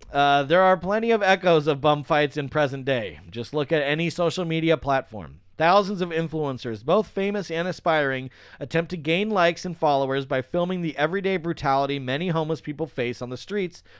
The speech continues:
or even by helping out the less fortunate with food and money. There are plenty of arguments both for and against this trend.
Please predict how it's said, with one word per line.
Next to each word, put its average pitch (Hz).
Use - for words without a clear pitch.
or 185
even 202
by 156
helping 160
out 202
the 160
less 139
fortunate 135
with 131
food 104
and 98
money. 131
There 123
are 120
plenty 180
of 202
arguments 170
both 151
for 190
and 175
against 147
this 123
trend. 135